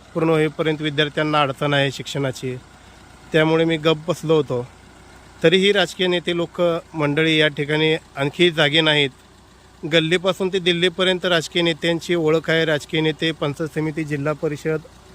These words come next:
या पदावर पोचलेले आहेत, बाजार समिती पदावर पोचलेले आहेत, ग्रामपंचायत सदस्य आहे, यात्रा कमिटी आहे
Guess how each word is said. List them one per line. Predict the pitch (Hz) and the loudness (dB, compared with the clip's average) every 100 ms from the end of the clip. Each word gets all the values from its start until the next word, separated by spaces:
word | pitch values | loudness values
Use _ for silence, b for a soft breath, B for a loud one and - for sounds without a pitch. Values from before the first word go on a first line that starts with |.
| - - - - - - - - | -20 -20 -20 -20 -20 -20 -14 2
या | 151 | 4
पदावर | 147 143 147 156 | 4 0 0 -2
पोचलेले | 151 143 151 151 | -2 -4 0 2
आहेत, | 151 | 2
बाजार | 151 147 143 156 | 0 0 0 0
समिती | 147 151 156 160 | -2 -2 -2 -4
पदावर | 147 147 151 | -6 -4 -4
पोचलेले | 147 143 156 151 | -4 -6 -2 0
आहेत, | 151 147 | 0 0
ग्रामपंचायत | 143 147 151 156 147 156 156 | 0 0 0 -4 -4 -6 -4
सदस्य | 143 147 151 | -4 -2 2
आहे, | |
यात्रा | 151 139 156 | 2 2 -4
कमिटी | - 143 143 143 | -2 -2 0 0
आहे | 127 123 - | -2 -6 -14